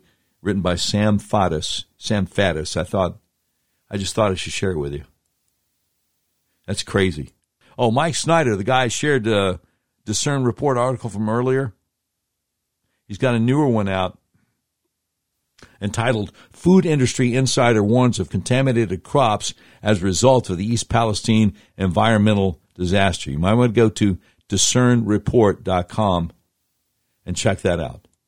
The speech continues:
We also have Daniel Greenfield over at front page mag dot com,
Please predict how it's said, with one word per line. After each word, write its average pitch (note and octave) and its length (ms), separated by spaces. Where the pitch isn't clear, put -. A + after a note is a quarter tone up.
We G#2+ 140
also C3+ 320
have G#2+ 420
Daniel C3+ 460
Greenfield G2 960
over G#2 200
at E2 80
front - 380
page D3 540
mag A2 420
dot G2+ 260
com, A2 480